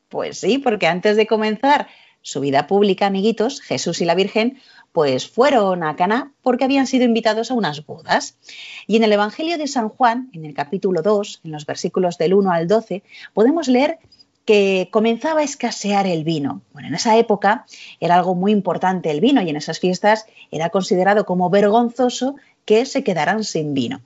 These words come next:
Entonces, viendo esto, María se enteró y como buena madre,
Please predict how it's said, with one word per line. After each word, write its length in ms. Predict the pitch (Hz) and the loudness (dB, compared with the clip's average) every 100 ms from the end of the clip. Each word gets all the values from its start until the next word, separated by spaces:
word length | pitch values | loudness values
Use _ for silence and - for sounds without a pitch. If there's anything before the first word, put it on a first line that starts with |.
| - | -8
Entonces, 460 | 170 165 156 - - | -4 -4 -4 -6 -8
viendo 520 | - 196 226 269 254 247 | 0 4 6 6 6 4
esto, 360 | 254 - 220 | 2 -2 -2
María 480 | 214 170 214 208 247 | -2 2 2 2 -2
se 200 | - - | -10 -10
enteró 400 | 143 156 214 220 - - - | -6 0 2 0 -4 -18 -10
y 80 | |
como 220 | - 165 170 | -6 -2 2
buena 220 | 208 196 | 4 4
madre, 440 | 208 202 180 180 | 2 2 0 -4